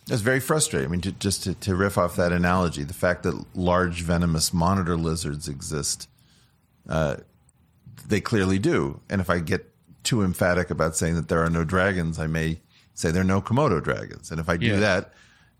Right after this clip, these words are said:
Speaker 1: then I'm getting it wrong. And I'm tempted to do that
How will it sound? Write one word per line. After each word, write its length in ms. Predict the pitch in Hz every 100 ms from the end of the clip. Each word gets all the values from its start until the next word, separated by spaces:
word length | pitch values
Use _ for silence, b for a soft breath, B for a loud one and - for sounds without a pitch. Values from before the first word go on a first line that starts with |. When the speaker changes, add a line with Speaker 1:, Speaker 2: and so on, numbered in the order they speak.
| - -
Speaker 1:
then 540 | 98 92 92 98 87 -
I'm 140 | 98
getting 280 | 95 95 98
it 140 | 95
wrong. 400 | 135 180 82 67
And 100 | 95
I'm 120 | 101 92
tempted 560 | - 120 143 151 127
to 100 | 104
do 220 | 82 85 80
that 260 | 85 87